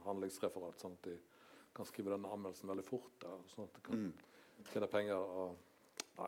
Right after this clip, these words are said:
Speaker 1: nå tuller jeg. Men, eh,
Speaker 2: <laughs>
Speaker 1: de, eh, de liker ikke det, for det, det er vanskelig å gjengi, hva er dette her for noe egentlig, sant? Så
Speaker 2: Mm.
Speaker 1: derfor så, så skriver de heller bare sånn, det står jo alle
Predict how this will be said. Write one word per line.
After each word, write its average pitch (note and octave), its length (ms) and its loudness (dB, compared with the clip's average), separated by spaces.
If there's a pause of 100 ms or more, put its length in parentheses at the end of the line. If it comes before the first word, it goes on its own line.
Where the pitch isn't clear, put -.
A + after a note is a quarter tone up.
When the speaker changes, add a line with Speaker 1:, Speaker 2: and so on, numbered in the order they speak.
(120)
Speaker 1:
nå F#2+ 100 -6
tuller G2 180 0
jeg. G2 60 -4
Men, G#2+ 200 0
eh, G#2+ 360 6 (240)
Speaker 2:
<laughs> - 600 8 (840)
Speaker 1:
de, C3 360 10
eh, A#2+ 560 10
de B2+ 160 6
liker E3+ 240 10
ikke C#3+ 100 6
det, B2+ 80 4
for B2 80 6
det, B2 120 12 (400)
det C3 80 6
er C3 80 4
vanskelig C#3+ 240 6
å C3 180 10
gjengi, B2+ 460 8
hva D3+ 260 2
er D3+ 160 8
dette G2+ 160 2
her F#2 80 0
for - 120 -10
noe F#2+ 180 -6
egentlig, F#2+ 360 -6
sant? A#2 220 -6 (140)
Så - 100 0
Speaker 2:
Mm. C#3+ 40 8
Speaker 1:
derfor C3 220 6
så, A#2 240 0
så - 180 0
skriver B2 300 8
de G#2+ 100 8
heller G#2 340 6
bare G2 180 2
sånn, G2 220 -2 (120)
det A2+ 120 -2
står B2 220 8
jo A2+ 100 4
alle A#2+ 320 8